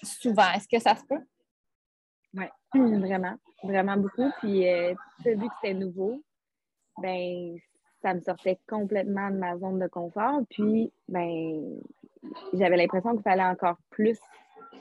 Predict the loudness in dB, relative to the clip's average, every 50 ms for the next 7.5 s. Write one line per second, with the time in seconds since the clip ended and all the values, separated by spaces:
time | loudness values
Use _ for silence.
0 | -18 -18 -16 -16 -18 -18 -20 -20 -20 -20 -20 _ _ _ _ 0 2 2 2 2
1 | 2 0 0 0 0 0 -2 -2 -2 -2 -4 -2 -2 -2 -2 -2 -4 -6 -6 -6
2 | -6 -6 -6 -6 -6 -6 -6 -6 -8 -10 -10 -10 -10 -8 -2 0 0 2 2 2
3 | 2 2 2 2 0 -2 -2 -4 -4 -4 -6 -8 -8 -8 -6 -4 -2 0 -2 -2
4 | -4 -10 -8 -6 -4 -2 -2 -4 -4 -2 0 0 0 0 0 -2 -2 0 0 -2
5 | -2 -4 -10 _ _ -6 -6 -6 -6 -4 -2 0 0 0 -2 _ _ -16 -16 -16
6 | _ _ -20 -20 -20 -18 -18 -20 -20 -20 -20 -20 -20 -20 -20 -20 -20 -6 -2 -2
7 | -2 0 2 2 4 6 6 6 4 4